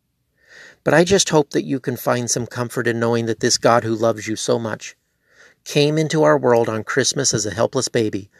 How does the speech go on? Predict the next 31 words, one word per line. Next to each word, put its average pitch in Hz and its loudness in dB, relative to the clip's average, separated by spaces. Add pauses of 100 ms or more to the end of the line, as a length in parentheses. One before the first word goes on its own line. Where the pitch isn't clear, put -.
(440)
all 135 8
for 156 0
the 139 -2
purpose 127 -2
of 107 -6
giving 113 -4
us 110 -4
everlasting 110 -2
life. 110 -8 (1300)
Life 147 4
not 143 4
only 143 0
for 139 -6
those 135 -4
who 131 -6
have 120 -6
died, 117 -6 (540)
but 131 2
life 127 4 (140)
for - -10
those 120 -2
of 120 -4
us 123 -4
who 127 -2
are 123 -2
grieving. 135 -6 (920)
There's 143 2
life 151 2
for - -10
you 160 -8
yet. 185 -6